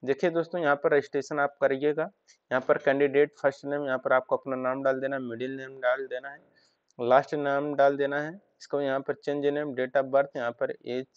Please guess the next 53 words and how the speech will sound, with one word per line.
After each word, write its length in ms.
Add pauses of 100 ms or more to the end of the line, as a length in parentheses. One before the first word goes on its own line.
(800)
की 340
जो 200
गणना 360
करनी 300
है 60
एक 300
आठ 120
दो 120
हज़ार 160
बाईस 220
के 80
आधार 200
पर 140
करना 280
है, 140
जेंडर, 380
यहाँ 140
पर 160
मोबाइल 300
नंबर, 220 (100)
कन्फर्म 320
मोबाइल 300
नंबर, 280 (440)
ईमेल 260
आईडी, 220
कन्फर्म 460
ईमेल 280
आईडी, 260 (120)
मैट्रिकुलेशन 680
रोल 160
नंबर, 280 (140)
इसके 180
बाद 200
जनरेट 340
ओटीपी 380
करके, 340 (680)
या 140 (360)
इसके 240
बाद 140
यहाँ 180
पर 140
क्लिक 440
करके 280 (120)
आप 280
ये 140
जो 140
कैप्चा 320
कोड 200
है 60
यहाँ 200
पर 80
डाल 280
के 180